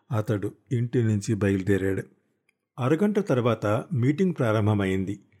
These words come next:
నోటీస్ ఇచ్చిన డైరెక్టరు తన అభ్యంతరాన్ని బోర్డు ముందు ఉంచాడు. రవితేజకి ఇంత డబ్బుని ఒక ప్రయోగం మీద ఖర్చు పెట్టే అధికారాలు లేవని, అతడు వాటిని దుర్వినియోగపరుస్తున్నాడని అతడి అభియోగం. ఇప్పుడు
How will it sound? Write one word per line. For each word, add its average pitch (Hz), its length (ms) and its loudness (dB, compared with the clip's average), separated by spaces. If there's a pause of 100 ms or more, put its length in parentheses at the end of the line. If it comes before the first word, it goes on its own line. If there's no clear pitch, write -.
(360)
నోటీస్ 180 480 0
ఇచ్చిన 180 260 0
డైరెక్టరు 123 800 2
తన 113 80 2
అభ్యంతరాన్ని 113 720 2
బోర్డు 131 360 0
ముందు 135 200 0
ఉంచాడు. 104 420 0 (840)
రవితేజకి 127 800 0
ఇంత 135 200 0
డబ్బుని 117 580 0
ఒక 127 160 0
ప్రయోగం 123 520 0
మీద 113 120 0 (140)
ఖర్చు 127 260 0
పెట్టే 117 320 0
అధికారాలు 113 640 2
లేవని, 107 500 2 (540)
అతడు 185 260 2
వాటిని 147 420 0
దుర్వినియోగపరుస్తున్నాడని 131 1500 0 (160)
అతడి 131 300 2
అభియోగం. 101 580 0 (560)
ఇప్పుడు 117 380 -2